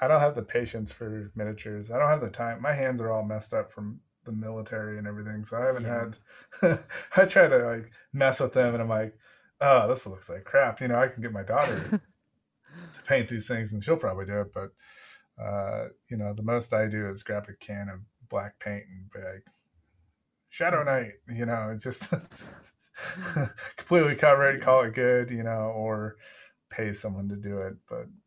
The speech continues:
Speaker 1: I mean, miniatures are pretty fun. I, I just can't get into, like, painting them.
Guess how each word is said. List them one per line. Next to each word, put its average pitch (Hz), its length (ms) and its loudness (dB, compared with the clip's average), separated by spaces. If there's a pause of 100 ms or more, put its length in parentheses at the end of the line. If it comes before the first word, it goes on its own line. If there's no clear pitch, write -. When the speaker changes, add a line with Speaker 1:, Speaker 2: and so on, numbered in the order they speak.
Speaker 1:
I 113 100 -10
mean, 104 220 -6
miniatures 127 580 -2
are 113 220 -8 (160)
pretty 110 280 -6
fun. 104 360 -6
I, 110 240 -6 (220)
I 120 60 -8
just 113 240 -16
can't 101 220 -10
get 104 120 -10
into, 98 460 -12 (460)
like, - 160 -20 (920)
painting 98 440 -8
them. 101 240 -10